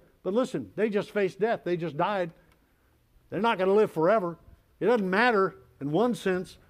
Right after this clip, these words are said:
whether you're healed or not. The reality is we're all gonna die. That's why the most important thing about us is the forgiveness of sins. But when he does heal physically,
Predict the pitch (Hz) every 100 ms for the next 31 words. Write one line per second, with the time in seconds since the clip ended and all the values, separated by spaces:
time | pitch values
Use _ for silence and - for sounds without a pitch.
0 | _ 160 170 196 180 165 220 190 170 196
1 | 202 196 - - _ 143 165 180 214 240
2 | 180 175 202 214 - - 208 233 247 220
3 | 185 160 220 185 175 - _ _ _ _
4 | _ - 214 - 190 180 202 220 220 220
5 | 175 233 190 233 214 196 220 220 - 180
6 | - _ _ - 143 147 175 180 170 -
7 | 135 - - 202 147 101 - - _ -
8 | _ - - - 151 208 262 233 277 190
9 | - 220 214 170 185 151 160 170 165